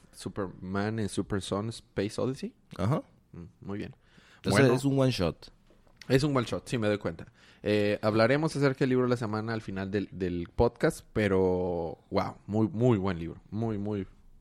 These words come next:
Speaker 1: La historia es realmente lo que, lo que s-, sobresale de este libro.
Speaker 2: Claro.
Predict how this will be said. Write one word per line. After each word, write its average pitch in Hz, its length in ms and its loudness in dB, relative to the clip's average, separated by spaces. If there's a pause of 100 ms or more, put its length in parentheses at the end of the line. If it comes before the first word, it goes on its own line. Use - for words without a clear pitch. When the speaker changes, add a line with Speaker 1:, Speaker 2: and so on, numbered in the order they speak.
(300)
Speaker 1:
La 101 100 2
historia 117 400 6
es 110 60 4
realmente 107 380 2
lo 98 200 -2
que, - 560 -6 (300)
lo 92 260 -6
que - 140 -8
s-, - 420 -16 (460)
sobresale 90 480 -2
de 82 60 -6
este - 180 -12
libro. - 180 -16 (100)
Speaker 2:
Claro. 80 300 0